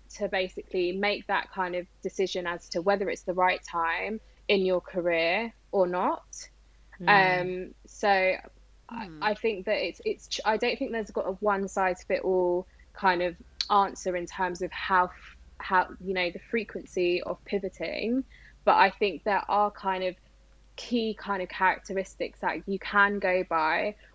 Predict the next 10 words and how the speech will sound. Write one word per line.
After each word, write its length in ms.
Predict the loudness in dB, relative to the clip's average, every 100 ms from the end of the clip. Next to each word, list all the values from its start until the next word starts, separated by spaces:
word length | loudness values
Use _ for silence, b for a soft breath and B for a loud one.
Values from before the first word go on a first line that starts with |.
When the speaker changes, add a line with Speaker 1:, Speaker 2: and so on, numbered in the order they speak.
| 2
Speaker 1:
which 240 | 2 2
kind 260 | 2 2 2
of 60 | 0
indicate, 640 | -2 -4 -4 -4 -4 -2
okay, 340 | -2 0 0 0
maybe 300 | 2 2 0
you 140 | -4
should 220 | -2 -4
be 120 | -4 -4
pivoting. 600 | -4 -4 -2 -2 0